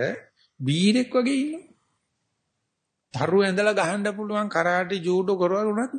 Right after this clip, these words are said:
කකුල කොන්ද බන්නේ නැති කෙනෙක් වගේ. යා අපි සිංහල බය කොබා වගේ ඔය ඉන්නේ. මොනක්වත් බැන්නම් මැරිච්ච කෙනෙක් වගේ ඉන්නේ.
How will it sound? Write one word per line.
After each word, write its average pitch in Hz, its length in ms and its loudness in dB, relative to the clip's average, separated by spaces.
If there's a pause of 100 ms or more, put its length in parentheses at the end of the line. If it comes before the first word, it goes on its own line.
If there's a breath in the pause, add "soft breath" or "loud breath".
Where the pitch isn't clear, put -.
(120)
කකුල 190 360 -2
කොන්ද 190 260 2
බන්නේ 214 220 2
නැති 208 200 -2
කෙනෙක් 196 300 -2
වගේ. 220 280 -2 (160)
යා 160 200 -6
අපි 123 240 -4
සිංහල 131 340 -6
බය 139 220 0
කොබා 143 440 2
වගේ 170 300 0
ඔය 190 180 -2
ඉන්නේ. 208 360 -4 (1040 loud breath)
මොනක්වත් 190 640 2
බැන්නම් 139 440 -4
මැරිච්ච 185 380 -2
කෙනෙක් 180 300 -2
වගේ 180 240 -4
ඉන්නේ. - 180 -10